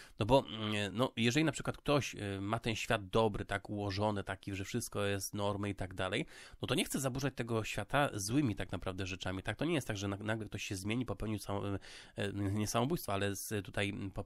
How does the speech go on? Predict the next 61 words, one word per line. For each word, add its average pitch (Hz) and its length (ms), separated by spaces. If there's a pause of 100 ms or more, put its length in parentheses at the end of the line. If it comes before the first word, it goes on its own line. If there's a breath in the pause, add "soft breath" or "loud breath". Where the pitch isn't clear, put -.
e, 104 160
na 95 100
przykład 101 300
jakieś 101 300
przestępstwo, - 540
morderstwo, 98 540
tak? 120 220 (460 loud breath)
E, 101 240
no 113 100
bo 123 80
to 131 80
by 131 120
się 135 120
kłóciło 131 280
z 117 60
jego 120 140
światopoglądem. 117 680 (320 loud breath)
No - 60
to - 60
jakim 156 380
tak - 120
naprawdę 117 280
dusza, 117 460 (200)
e, 101 220
ja-, 104 180
jaką 135 260
ma, 113 280
e, 107 280
tutaj 104 240
zbiór 104 360
wartości, 101 680 (360 loud breath)
zbiór 107 340
myślenia, 107 480 (220 loud breath)
skoro - 300
na 113 60
przykład - 260
w 101 40
jednym 127 220
życiu 107 220
jest 95 120
dobra, 123 320
w 113 100
innym 110 220
z-, 90 60
życiu 98 440
jest 92 200
zła, 110 360
w 110 60
jednym 117 240
życiu 98 220
jest 98 100
księdzem, 123 420
w 120 40
następnym 107 380
życiu 98 220
jest 95 140
mordercą 101 520
seryjnym 131 460
i 110 40
tak 101 160
dalej, 107 280